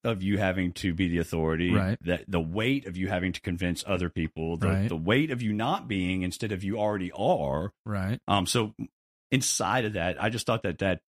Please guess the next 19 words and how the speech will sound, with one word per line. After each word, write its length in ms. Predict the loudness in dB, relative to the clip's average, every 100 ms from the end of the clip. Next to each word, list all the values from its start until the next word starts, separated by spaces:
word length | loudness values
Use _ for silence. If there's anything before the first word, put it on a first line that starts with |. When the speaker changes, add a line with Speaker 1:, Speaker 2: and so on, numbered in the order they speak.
| _
Speaker 1:
you 140 | -6 -6
know, 80 | -6
three, 200 | -6 -6 -6
four 140 | -8 -4
paragraphs 460 | -2 -2 0 -2 -4
when 80 |
I 40 | -4
read 200 | -2 -2
it, 40 |
I 40 | -2
was 120 | -4
like, 120 | -6
"Well, 260 | -4 -2 -2
that 120 | -6 -4
kind 180 | -2
of 60 | 0
hits 260 | -2 -4 -10
directly 400 | -4 -2 -2 -2
on." 480 | -2 0 0 -2 -4